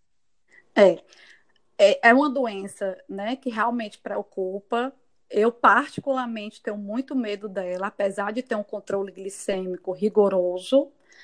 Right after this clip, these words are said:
mas a gente entende que o diabético, por si só, mesmo ele tendo controle glicêmico, ele tem defesas imunológicas alteradas, né? Que é especialmente isso que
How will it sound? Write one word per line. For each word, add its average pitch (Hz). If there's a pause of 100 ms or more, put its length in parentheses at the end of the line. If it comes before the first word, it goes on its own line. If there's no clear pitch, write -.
(140)
mas 269
a 208
gente 226
entende 269
que -
o 269
diabético, 226
por 294
si 285
só, 220
mesmo 240
ele 277
tendo 208
controle 196
glicêmico, 233 (440)
ele 226
tem 240
defesas 233
imunológicas 226
alteradas, 220
né? 202 (420)
Que 262
é 226
especialmente 262
isso 233
que 269